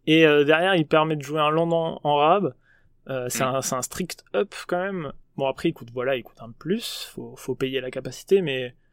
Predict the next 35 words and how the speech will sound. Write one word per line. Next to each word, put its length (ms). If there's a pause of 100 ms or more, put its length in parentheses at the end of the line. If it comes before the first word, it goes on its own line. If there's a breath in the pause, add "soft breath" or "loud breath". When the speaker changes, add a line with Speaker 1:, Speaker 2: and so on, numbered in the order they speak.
(320)
Speaker 1:
bon, 120
Speaker 2:
Enfin, 160
Speaker 1:
encore, 120
Speaker 2:
c'est 140
du 80
Simic, 400
ça 140
a 20
jamais 400
été 160
trop 160
un 40
problème. 280
Speaker 1:
Ouais, 320
voilà. 280
Bon, 180
après, 240
encore 280
heureux, 240
hein, 220
que 160
ça 160
coûte 180
un 100
de 40
plus, 180
c'est 180
pas, 460
et 60
pas 120
un 100
de 40
moins, 220
<laughs> 20
mais 120